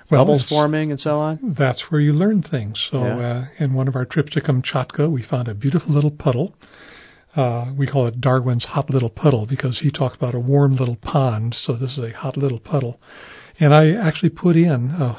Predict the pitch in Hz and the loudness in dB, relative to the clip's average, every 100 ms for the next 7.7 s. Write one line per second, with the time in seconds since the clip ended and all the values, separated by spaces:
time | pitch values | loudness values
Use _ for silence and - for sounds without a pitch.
0 | - 165 202 - 113 110 131 127 135 180 | 2 2 2 -2 -6 -4 -2 0 2 2
1 | 156 139 - 160 147 - - 131 139 156 | 2 -2 -4 -4 -6 -6 -2 0 0 0
2 | 151 139 135 139 147 143 - - 135 - | 0 0 0 0 -2 -2 -4 -8 -8 -6
3 | - 139 - 135 - 147 123 127 - - | -4 -4 -2 -4 -2 -2 -2 -2 -4 -4
4 | 123 135 117 117 - 120 - - - - | -2 -2 -4 -6 -8 -8 -12 -20 -14 -2
5 | 156 - - 220 - - 123 143 139 151 | -2 -2 -2 -4 -4 -2 0 2 0 0
6 | 127 123 151 - 127 131 127 127 - 123 | -4 -2 -2 -2 -4 -2 -2 -4 -6 -6
7 | 127 120 117 - - 196 | -6 -6 -8 -6 -6 -6